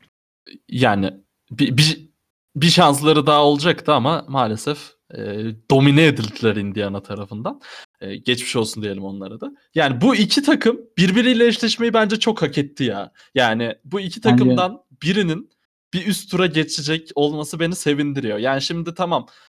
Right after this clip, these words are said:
Speaker 1: Milwaukee ile eşleşsek ki yüz-, benim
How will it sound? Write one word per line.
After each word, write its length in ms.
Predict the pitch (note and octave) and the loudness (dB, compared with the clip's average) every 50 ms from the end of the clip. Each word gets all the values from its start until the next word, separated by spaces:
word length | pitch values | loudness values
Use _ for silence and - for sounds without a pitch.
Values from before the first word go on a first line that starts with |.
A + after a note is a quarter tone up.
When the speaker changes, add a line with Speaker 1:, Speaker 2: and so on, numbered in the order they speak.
| _ _ _ - | _ _ _ -2
Speaker 1:
Milwaukee 500 | A#2+ D3 D#3 F3 F3+ G#3+ A3 - - G#3+ | -2 0 2 2 2 2 2 0 -2 0
ile 160 | F#3 D#3+ C#3 | 2 2 2
eşleşsek 680 | B2+ - - - A2+ G#2 - - - C3 - - _ _ _ | 0 0 -2 -4 -6 -6 -6 -8 -8 -8 -10 -10 _ _ _
ki 380 | - - C#3+ C#3+ D3+ D3 C#3+ - _ _ _ _ _ _ _ - | 0 2 4 4 4 2 -2 -8 _ _ _ _ _ _ _ -8
yüz-, 220 | C3+ B2+ B2+ - _ - A#2+ - | -6 -6 -8 -10 _ -20 -6 0
benim 480 | C#3 C3+ C#3 E3 G#3+ C#4+ C#4+ - - | 0 2 4 4 2 2 -2 -6 -12